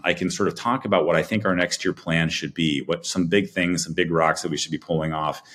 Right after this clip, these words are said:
and how those are gonna have to be done with the leadership team as opposed to just me in, in isolation. Um, so I,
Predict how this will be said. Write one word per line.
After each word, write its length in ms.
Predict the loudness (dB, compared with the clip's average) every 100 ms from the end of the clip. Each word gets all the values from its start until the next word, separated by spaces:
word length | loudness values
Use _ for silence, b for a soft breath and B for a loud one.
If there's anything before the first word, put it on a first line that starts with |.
| B B _
and 100 | -2
how 220 | 4 6
those 220 | 6 4
are 40 | 4
gonna 160 | 2
have 200 | 2 0
to 60 | -2
be 120 | -6
done 340 | -2 0 0 2
with 220 | 2 2
the 80 | 0
leadership 520 | 2 0 -2 -6 -6
team 260 | -4 -2
as 100 | -2
opposed 380 | -6 -2 0 0
to 100 | -2 -6
just 240 | -8 -8
me 180 | -2 0
in, 120 | 0 -4
in 100 | -8
isolation. 840 | -2 0 0 2 4 4 2 -6 -16 b b b b b b b 2
Um, 480 | 4 4 2 -2 -6 _ _ _
so 500 | 0 6 8 8 6
I, 120 | 2